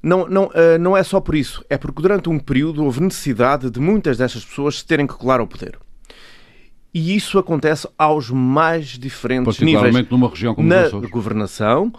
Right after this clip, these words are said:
Speaker 1: aos mais diferentes níveis do poder, incluindo associações. Não, eh, não é só questões de natureza política. As pessoas gostam de estar com quem está
Speaker 2: Temos
Speaker 1: no
Speaker 2: que
Speaker 1: poder.
Speaker 2: estar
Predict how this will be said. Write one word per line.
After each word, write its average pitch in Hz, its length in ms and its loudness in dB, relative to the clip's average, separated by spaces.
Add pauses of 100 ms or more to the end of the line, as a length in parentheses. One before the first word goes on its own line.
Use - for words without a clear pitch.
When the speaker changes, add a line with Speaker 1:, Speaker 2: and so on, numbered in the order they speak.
(100)
Speaker 1:
aos 131 160 2
mais 139 320 0
diferentes 123 380 -6
níveis 120 320 0
do 160 100 -2
poder, 151 300 0
incluindo 180 640 0
associações. 120 880 -2
Não, 117 400 0
eh, 107 420 -4
não 127 160 -2
é 127 60 -2
só 147 180 -4
questões - 280 -6
de - 60 -16 (300)
natureza 139 500 0 (360)
política. 123 580 -6 (260)
As - 120 -8
pessoas 139 240 0
gostam 139 600 0
de 104 60 -10
estar 123 480 -4 (260)
com 127 220 0
quem 139 380 -2 (240)
está 127 560 -4
Speaker 2:
Temos 110 240 0
Speaker 1:
no 104 80 -8
Speaker 2:
que 87 40 -6
Speaker 1:
poder. 104 120 2
Speaker 2:
estar 113 100 2